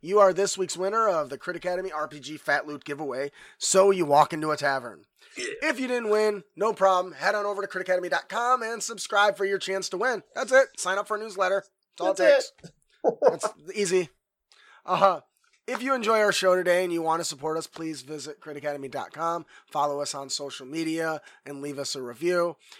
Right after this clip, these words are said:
Speaker 1: If you want to, um, go the extra mile, please consider becoming a patron. We are constantly giving away, uh, adventure maps,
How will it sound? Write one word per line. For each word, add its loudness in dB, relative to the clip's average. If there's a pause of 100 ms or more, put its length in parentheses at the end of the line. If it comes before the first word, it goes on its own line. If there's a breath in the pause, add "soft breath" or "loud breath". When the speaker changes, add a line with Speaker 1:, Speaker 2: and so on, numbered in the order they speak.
(160 soft breath)
Speaker 1:
If -6
you -4
want 2
to, 2
um, -2 (140)
go 2
the 0
extra -2
mile, -4 (240 soft breath)
please -4
consider -6
becoming -6
a -6
patron. -2 (280 soft breath)
We -2
are 0
constantly -4
giving -6
away, 0 (300 soft breath)
uh, -4 (100)
adventure -2
maps, 0